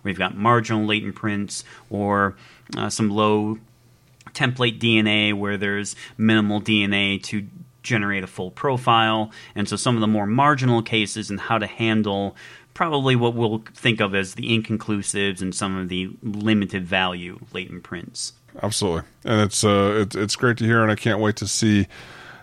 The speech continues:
Speaker 2: uh, what phase two of this, uh, all looks like.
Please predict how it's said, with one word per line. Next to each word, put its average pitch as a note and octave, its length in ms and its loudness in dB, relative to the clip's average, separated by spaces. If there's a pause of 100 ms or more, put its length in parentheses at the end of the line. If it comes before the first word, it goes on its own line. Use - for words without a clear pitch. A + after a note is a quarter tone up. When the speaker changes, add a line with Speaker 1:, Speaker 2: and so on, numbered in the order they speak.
(100)
Speaker 2:
uh, G2 320 4
what A2+ 340 4
phase A#2 380 4
two D#3 280 4
of F2 140 -2
this, F2 240 -2
uh, F2 220 -2
all F#2 160 0
looks E2+ 220 -4
like. - 180 -6